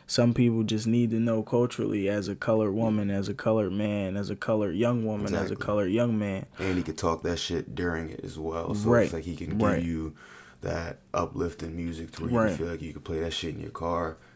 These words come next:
Speaker 2: Yeah, at the same time, he
Speaker 1: Agreed.
Speaker 2: can kinda ease you into it. And not saying that Drake can't, but it's just something to think about.
Speaker 1: Right.
Speaker 2: Um, okay, yeah, but I like Damn as well. And then just a spe-,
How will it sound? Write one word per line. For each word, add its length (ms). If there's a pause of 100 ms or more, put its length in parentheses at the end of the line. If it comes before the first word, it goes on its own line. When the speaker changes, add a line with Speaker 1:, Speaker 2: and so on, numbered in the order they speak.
(240)
Speaker 2:
Yeah, 120
at 120
the 80
same 260
time, 240
he 60
Speaker 1:
Agreed. 40
Speaker 2:
can 340
kinda 300
ease 140
you 120
into 240
it. 60
And 120
not 180
saying 160
that 120
Drake 260
can't, 320 (460)
but 140
it's 180
just 120
something 240
to 40
think 180
about. 300 (360)
Speaker 1:
Right. 140
Speaker 2:
Um, 280 (560)
okay, 220
yeah, 80
but 120
I 60
like 220
Damn 200
as 100
well. 140
And 120
then 200
just 220
a 60
spe-, 340